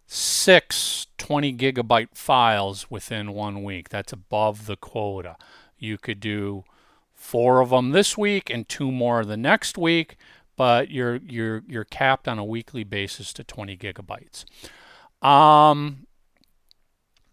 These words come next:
let's see. Of course, you can also take some existing videos. If you've got an existing Vimeo, a video on a Vimeo account,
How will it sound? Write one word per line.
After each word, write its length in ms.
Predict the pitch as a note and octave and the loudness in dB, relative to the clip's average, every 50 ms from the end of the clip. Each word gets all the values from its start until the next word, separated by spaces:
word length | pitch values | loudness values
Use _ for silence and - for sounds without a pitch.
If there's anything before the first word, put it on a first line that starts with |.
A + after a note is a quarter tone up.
| _ - - - _ _ _ _ | _ -8 -8 -8 _ _ _ _
let's 280 | - C#3+ D3 C#3+ - - | -8 -6 -6 -6 -6 -8
see. 580 | - - - D3 C3 B2 A2+ G#2 G#2 G2 G#2 B2+ | -10 -8 -6 -4 -2 -2 -2 -4 -4 -6 -8 -10
Of 220 | - C#3 - - | -12 -14 -8 0
course, 320 | - E3 E3 D#3+ - - | 2 4 4 4 2 0
you 100 | E3 D#3+ | -4 -6
can 220 | C#3 - D#3+ D3 C#3+ | -4 -4 -2 2 4
also 800 | C#3+ D#3+ E3 E3 D3+ - - F3+ E3 D#3+ D#3+ D#3 D#3 D#3+ E3 C#3+ D3 C#3+ | 4 4 4 2 0 2 4 6 6 6 6 6 6 4 2 -2 -8 -10
take 380 | - - D3+ D#3 D3+ D3+ - - | -6 -2 -2 -2 -2 -2 -6 -6
some 220 | - - D#3 D3+ | -4 -2 -2 -2
existing 580 | D3+ C3+ A#2+ B2+ E3 F#3+ - - G3 D3+ C3+ B2 | -2 -4 -2 -2 -2 -2 -2 -4 -4 -4 -2 -2
videos. 400 | A#2+ A#2 A2 G2+ G2+ G2 F#2+ G#2 | -2 -2 -2 -2 -4 -6 -6 -8
If 140 | A2+ G2 C3 | -10 -10 -10
you've 120 | C3+ C3 | -8 -2
got 200 | - D3+ C#3+ C#3 | 0 2 2 2
an 100 | C#3 C#3 | 2 -2
existing 580 | C3+ C3 B2+ A#2+ C#3 C#3 - - - D3+ C#3 B2+ | -4 -6 -4 -4 -4 -4 -4 -6 -6 -8 -8 -6
Vimeo, 360 | A#2+ C#3 C#3+ D3 D#3 - - - | -4 -4 -4 -2 -4 -6 -8 -8
a 100 | - A#2+ | -10 -10
video 760 | A#2+ A#2 A#2 A#2 A#2+ A#2+ D3+ D#3+ D#3+ D#3+ D#3 D3+ C#3+ C#3 D3 - _ _ _ _ _ - | -10 -12 -16 -10 -4 0 0 2 2 2 2 2 2 2 0 -4 _ _ _ _ _ -2
on 320 | C#3+ C#3+ D#3 D#3 E3 E3 | 2 2 4 4 2 0
a 200 | D#3+ D3 D3 C3+ | -2 -2 -4 -4
Vimeo 640 | B2+ A#2+ A#2+ C3 C#3 C#3+ C#3+ C#3+ C#3 C3+ C3 C3+ C3+ | -6 -6 -4 -4 -2 0 0 0 0 2 0 0 -2
account, 640 | C3 - - - - G3+ G3+ E3 C3 C3+ - - | -6 -10 -6 0 2 4 6 6 4 4 0 -6